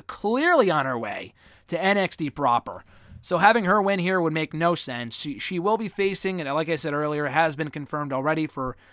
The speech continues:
the Worlds Collide show, Rhea Ripley for the N X T Women's Championship. I believe the championship is on the line. So that's gonna be fucking awesome. Uh, but there is no reason for her to regain the gold so soon. She just lost the belt in August to Kay Lee Ray after, like, a seven-month reign.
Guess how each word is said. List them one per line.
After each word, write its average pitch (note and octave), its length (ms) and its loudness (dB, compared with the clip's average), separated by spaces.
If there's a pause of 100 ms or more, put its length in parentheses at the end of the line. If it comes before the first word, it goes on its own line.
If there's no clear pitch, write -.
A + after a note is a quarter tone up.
(160)
the C#3 80 -6
Worlds E3+ 320 4
Collide E3+ 340 2
show, B2+ 180 -6
Rhea E3+ 260 0
Ripley E3 440 0 (260)
for - 140 -10
the D#3 160 0
N E3+ 100 2
X F3+ 220 0
T F3 180 -2
Women's D3 480 -4
Championship. D#3 640 -8
I D#3 100 2
believe G#3 300 2
the G#3 60 -4
championship F3+ 560 -6
is C#3+ 100 -6
on C#3+ 140 -4
the C3 60 -6
line. A2 320 -8 (1000)
So - 140 -8
that's G3 200 4
gonna E3 160 -2
be B2 100 -4
fucking A#2+ 380 -6
awesome. A2+ 440 -8 (480)
Uh, C#3 140 2
but D3 80 -2
there G#3 140 4
is G3+ 140 0
no G#3+ 160 6
reason G3+ 460 2
for D#3+ 140 -4
her F3 180 4
to E3 60 -2
regain D#3 340 -2
the E3+ 60 -4
gold E3+ 280 4
so D3 220 -2
soon. D#3 380 -4
She B2 200 -8
just B2 420 -4
lost D#3+ 300 4
the D3+ 80 -6
belt D3 220 0
in C#3+ 80 -4
August C#3+ 480 -2
to C3 300 -6
Kay D3 220 -8
Lee D3 140 -4
Ray C#3+ 220 -4
after, C3+ 240 -8
like, A#2 140 -10
a B2 60 -8
seven-month D3+ 560 -4
reign. B2+ 380 -4